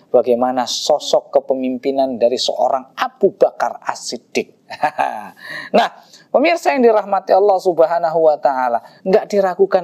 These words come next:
lagi, Abu Bakar ini memang, oh, akhlaknya mulia, kemudian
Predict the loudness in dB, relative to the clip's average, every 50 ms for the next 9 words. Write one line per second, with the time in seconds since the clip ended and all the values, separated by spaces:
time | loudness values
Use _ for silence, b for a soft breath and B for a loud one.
0 | -2 -4 -2 -2 -2 -4 -8 -12 -12 -12 -12 -12 b b b b b -4 -4 -4
1 | -10 -14 _ 4 4 4 4 4 0 -2 -2 -2 -2 -4 0 0 0 -2 -2 -8
2 | -16 _ _ _ _ _ _ _ -20 0 4 4 4 4 4 -2 -4 -8 -2 0
3 | 0 0 0 0 -4 -6 -4 -4 -4 0 2 2 2 4 2 0 0 2 4 4
4 | 4 2 0 -4 -6 -8 -10 -14 -16 b b b b b b b b b 2 4
5 | 4 4 2 2 2 2 2 -2 0 2 4 4 4 0 -8